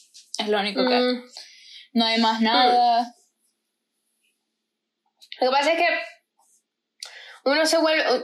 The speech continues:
Speaker 2: o sea, yo lo critico, pero a la vez uno cae. Entonces, es como que yo vivo sola.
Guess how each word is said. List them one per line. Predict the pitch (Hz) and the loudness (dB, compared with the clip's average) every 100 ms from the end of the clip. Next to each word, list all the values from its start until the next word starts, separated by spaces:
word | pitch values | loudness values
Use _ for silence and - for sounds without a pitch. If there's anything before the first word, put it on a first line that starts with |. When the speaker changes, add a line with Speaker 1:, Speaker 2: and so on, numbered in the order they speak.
| - | -2
Speaker 2:
o | |
sea, | 285 339 | -2 0
yo | 254 269 - - - 294 | 0 -2 -6 -14 -4 0
lo | 330 | 0
critico, | 320 277 - - 233 277 - - _ _ _ _ _ _ _ _ _ - - _ _ _ - | 0 0 -2 -2 -2 -2 -6 -18 _ _ _ _ _ _ _ _ _ -16 -16 _ _ _ -6
pero | 302 | -2
a | 294 | 0
la | 269 | 2
vez | 294 302 | 2 2
uno | 302 247 | 2 2
cae. | 233 180 - - - - | 0 0 -2 -10 -12 -6
Entonces, | - 320 330 359 | -2 0 0 0
es | 330 | 0
como | 339 381 | 0 0
que | 339 320 262 - - - - _ _ _ _ - - _ _ - | 0 0 -2 -4 -10 -20 -20 _ _ _ _ -20 -20 _ _ -8
yo | 220 349 | -2 0
vivo | 359 302 | 2 0
sola. | 311 220 170 - | 2 0 0 -6